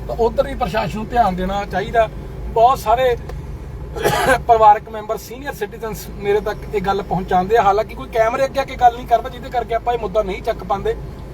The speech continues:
ਜਿਹੜੇ ਬਜ਼ੁਰਗ ਆ ਜਾਂ ਜਿਹੜੇ ਫੈਮਿਲੀ ਨਾਲ ਦੇ ਬੱਚੇ ਨਾਲ ਦੇ, ਉਹਨਾਂ ਨੇ ਬੜੀ ਵਾਰ ਕਿਹਾ ਕਿ ਯਾਰ ਅਸੀਂ ਥੋੜ੍ਹਾ ਅਨ-, ਅਨਕੰਫਰਟੇਬਲ ਫੀਲ ਕਰਦੇ ਆ, ਜਾਂਦੇ ਆ ਤਾਂ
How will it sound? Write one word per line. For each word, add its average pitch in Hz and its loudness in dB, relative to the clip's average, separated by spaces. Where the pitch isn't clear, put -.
ਜਿਹੜੇ 254 6
ਬਜ਼ੁਰਗ 208 0
ਆ 226 8
ਜਾਂ 226 0
ਜਿਹੜੇ 233 -2
ਫੈਮਿਲੀ 214 0
ਨਾਲ 220 0
ਦੇ 220 0
ਬੱਚੇ 202 -4
ਨਾਲ 220 -4
ਦੇ, 233 -2
ਉਹਨਾਂ 240 0
ਨੇ 254 -4
ਬੜੀ 214 -4
ਵਾਰ 220 4
ਕਿਹਾ 220 0
ਕਿ 226 -4
ਯਾਰ 233 2
ਅਸੀਂ 220 -8
ਥੋੜ੍ਹਾ 277 4
ਅਨ-, 247 -8
ਅਨਕੰਫਰਟੇਬਲ 214 -2
ਫੀਲ 202 -10
ਕਰਦੇ 196 -2
ਆ, 226 2
ਜਾਂਦੇ 196 0
ਆ 214 -2
ਤਾਂ 220 0